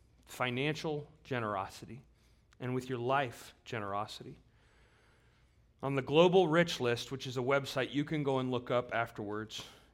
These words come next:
if you make thirty thousand dollars in America, you're in the top one point two three richest people on the planet by income. If you make thirty thousand dollars in America, you're in the top one point two three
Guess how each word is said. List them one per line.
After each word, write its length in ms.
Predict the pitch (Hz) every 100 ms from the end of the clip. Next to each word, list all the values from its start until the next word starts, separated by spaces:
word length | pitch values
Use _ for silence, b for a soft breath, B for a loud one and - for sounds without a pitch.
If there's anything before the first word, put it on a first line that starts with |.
| -
if 100 | 123
you 100 | 156
make 200 | 151 147
thirty 300 | - 156 170
thousand 400 | 170 147 151 143
dollars 320 | 131 127 123
in 80 | 117
America, 580 | 113 113 110 107 104 113 B B B -
you're 80 | 131
in 80 |
the 80 | 123
top 340 | 120 143 139 127
one 280 | 139 165
point 340 | 165 160 156 151
two 220 | 151 143
three 320 | - 139 143
richest 640 | 120 123 160 165 160 - -
people 400 | 139 - 120 -
on 100 | 117
the 80 | 110
planet 420 | - 80 82 - - _ _ _
by 140 | 123 98 -
income. 360 | 71 - - - _ b b b b b
If 80 | -
you 60 |
make 160 | 123 120
thirty 260 | 170 175 190
thousand 360 | 160 156 147
dollars 280 | 131 139 127
in 80 | 131
America, 460 | 123 117 120 120
you're 160 | 123 120
in 80 | 113
the 60 |
top 340 | 110 135 123 -
one 200 | 139 147
point 280 | 143 123 -
two 160 | 151
three 300 | 156 147 139